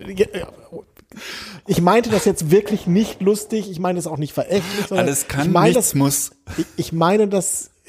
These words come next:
Speaker 1: erlaubt ist, was gefällt.
Speaker 2: <laughs> Genau.
Speaker 1: Ich meine, ich meine das voll, meine das vollkommen neutral und vollkommen ernst. Es gibt, ich prophezeie, es wird, äh, es gibt demnächst einen deutlich ausgeprägteren Markt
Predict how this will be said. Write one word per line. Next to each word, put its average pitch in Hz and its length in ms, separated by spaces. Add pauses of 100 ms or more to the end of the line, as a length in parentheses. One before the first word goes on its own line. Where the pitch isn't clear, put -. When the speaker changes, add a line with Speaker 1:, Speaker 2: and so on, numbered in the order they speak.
(140)
Speaker 1:
erlaubt 165 300
ist, 151 100
was 175 140
gefällt. 101 380 (360)
Speaker 2:
<laughs> - 0
Genau. - 420 (1600)
Speaker 1:
Ich - 220
meine, 208 340 (400)
ich - 140
meine 214 200
das 202 200
voll, 226 180 (380)
meine 202 160
das 214 180
vollkommen 247 460
neutral 208 480
und 180 120
vollkommen 202 420
ernst. 127 400 (200)
Es - 200
gibt, - 500 (140)
ich - 260
prophezeie, 202 720 (320)
es 131 240
wird, 175 300 (100)
äh, 160 160
es - 160
gibt - 220
demnächst 160 420
einen 147 220
deutlich 165 360
ausgeprägteren 175 840
Markt 147 500